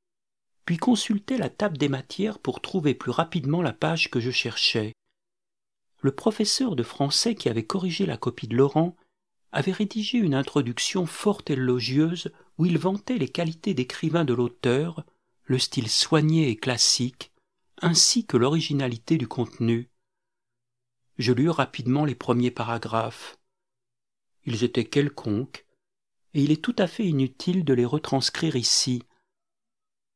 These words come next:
À partir de la deuxième page, un malaise m'envahit.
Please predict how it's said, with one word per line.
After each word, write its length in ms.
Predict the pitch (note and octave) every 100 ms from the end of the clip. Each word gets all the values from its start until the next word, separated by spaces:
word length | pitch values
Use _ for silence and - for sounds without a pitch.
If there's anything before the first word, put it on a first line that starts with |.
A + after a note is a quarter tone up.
| _ _ _ _ _ _ _ _
À 120 | -
partir 560 | D#3 G3 - - C#4+ F3
de 80 | B2
la 120 | A#2+
deuxième 540 | A2+ A3+ F#3 B2 A2+
page, 560 | - D#3+ D#3+ E3 D3+ F3+ - _ _ _ _ _ _ _ _ -
un 100 | D#3
malaise 520 | C#3+ A#2+ C3+ C#3+ C3
m'envahit. 640 | B2+ B2 A2+ A#2 A2+ B2+